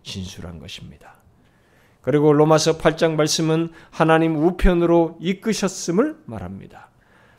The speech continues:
바로 승천하여서 그렇게 하셨다는 것을 얘기합니다. 우리가 조금 전에 읽었던, 인용했던 에베소서 일 장에도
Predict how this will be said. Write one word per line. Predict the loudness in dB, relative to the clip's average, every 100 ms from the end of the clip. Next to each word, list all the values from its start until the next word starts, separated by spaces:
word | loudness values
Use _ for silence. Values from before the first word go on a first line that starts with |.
| _
바로 | 0 2 2 -4 -12
승천하여서 | -16 -10 -4 -4 -4 -4 -4 -4 -4 -4 -4 -8 -10 _
그렇게 | -10 -10 -12
하셨다는 | -16 -14 -14 -16 -16
것을 | -16 -18 -14
얘기합니다. | -14 -14 -18 -20 -20 _ _ -20 -8
우리가 | -4 -2
조금 | -2 -2
전에 | 0 0
읽었던, | 0 -2 0 -2 -2 -8 -20 -10
인용했던 | -6 -2 -2 -2 -6 -8 -8 -10 _ -20
에베소서 | -10 -8 -8 -8
일 | -8 -8
장에도 | -6 -6 -4 -6 -8